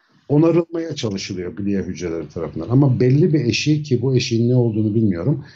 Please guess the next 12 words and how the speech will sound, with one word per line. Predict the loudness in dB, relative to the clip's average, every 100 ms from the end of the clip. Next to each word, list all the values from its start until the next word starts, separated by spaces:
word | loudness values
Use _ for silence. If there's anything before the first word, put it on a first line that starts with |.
| _
belli | -2 2 2 4
bir | 2
eşiği | 2 0 0
geçtiğimiz | -2 -2 -2 0
zaman | 0 0 0 0
da | 0 -2 -10 _ -8 -2
hücre | 2 4
ölümünü | 4 4 2 0
tetikleyen, | -2 -4 -6 -8 -6 -4
artık | -2 -2 -2 -4
ortamı | -2 -2 0 0 0
temizlemeye, | 2 2 2 0 0 0 -2